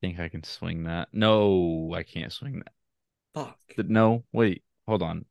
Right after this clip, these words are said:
Speaker 1: Let
Speaker 2: I
Speaker 1: me
Speaker 2: can't
Speaker 1: check
Speaker 2: do
Speaker 1: my
Speaker 2: the
Speaker 1: schedule.
Speaker 2: weekend. The weekend after is Hallie's birthday. I'm not doing it then.
Speaker 1: Wait, what?
Speaker 2: Okay, while you're looking, I'm gonna go, I'm gonna explain this. So we take a quarter at a time.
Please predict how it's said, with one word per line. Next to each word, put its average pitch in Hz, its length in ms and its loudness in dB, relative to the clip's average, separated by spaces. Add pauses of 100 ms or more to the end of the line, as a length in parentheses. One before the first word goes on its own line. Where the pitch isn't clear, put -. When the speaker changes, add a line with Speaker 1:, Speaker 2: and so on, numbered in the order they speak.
(400)
Speaker 1:
Let 104 120 2
Speaker 2:
I 120 40 6
Speaker 1:
me 123 60 6
Speaker 2:
can't 220 100 6
Speaker 1:
check 220 60 6
Speaker 2:
do 226 60 6
Speaker 1:
my 220 60 6
Speaker 2:
the 208 60 10
Speaker 1:
schedule. 196 60 6
Speaker 2:
weekend. 196 400 4 (120)
The 180 60 -2
weekend 208 340 4
after 165 340 0
is 139 100 -2
Hallie's 139 280 0
birthday. 120 260 -4
I'm 117 100 -4
not 127 120 -6
doing 131 160 -2
it 107 100 -8
then. 104 240 -8 (1300)
Speaker 1:
Wait, 92 260 2
what? 139 260 0 (1400)
Speaker 2:
Okay, 196 140 6
while 180 180 12
you're 233 120 12
looking, 196 180 8
I'm 175 140 6
gonna 156 180 4
go, - 20 0 (100)
I'm 156 100 -2
gonna 156 120 0
explain 139 360 -2
this. 110 160 -10
So 156 320 4 (280)
we 202 160 2
take 196 400 4
a 139 80 -2
quarter 175 440 6
at 127 120 -4
a 120 40 -12
time. 104 380 -8